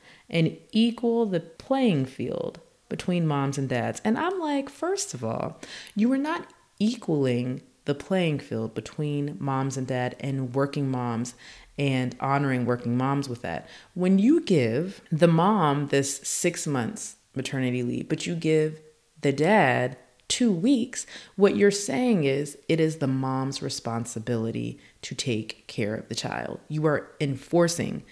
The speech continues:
that it is the mom's responsibility to take on all of these child associated things. And I didn't mean to go all in on that. I'm just, like, thinking about it again, and I'm thinking about that specific thing. But we need to provide adequate parental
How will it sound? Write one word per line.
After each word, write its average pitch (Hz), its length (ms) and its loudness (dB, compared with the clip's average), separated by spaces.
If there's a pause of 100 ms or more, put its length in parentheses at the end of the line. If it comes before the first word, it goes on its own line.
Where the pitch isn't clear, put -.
(160)
that 135 160 -2
it 143 120 0
is 131 160 2
the 123 80 -4
mom's 131 420 0
responsibility 127 960 -2
to - 140 -8
take 139 340 -2
on 123 260 -2
all 127 240 0
of 120 120 -2
these 123 240 -4
child 113 380 -2
associated 110 680 -6
things. - 360 -6 (400)
And 160 100 2
I 160 60 6
didn't 214 320 6
mean 165 180 2
to 160 80 0
go 139 220 0
all 131 180 2
in 131 120 0
on 147 160 0
that. 165 180 0
I'm 131 100 0
just, 139 260 -2
like, 120 240 -4 (220)
thinking 135 340 0
about 110 320 -4
it - 340 -8
again, 117 420 -4
and 123 100 0
I'm 120 120 -2
thinking 127 340 0
about 113 300 -6
that 117 200 -2
specific - 540 -6
thing. 123 240 2
But 127 180 -2 (480)
we 190 140 10
need 240 160 10
to 311 80 2
provide 185 500 2
adequate 151 680 0
parental 123 1120 -2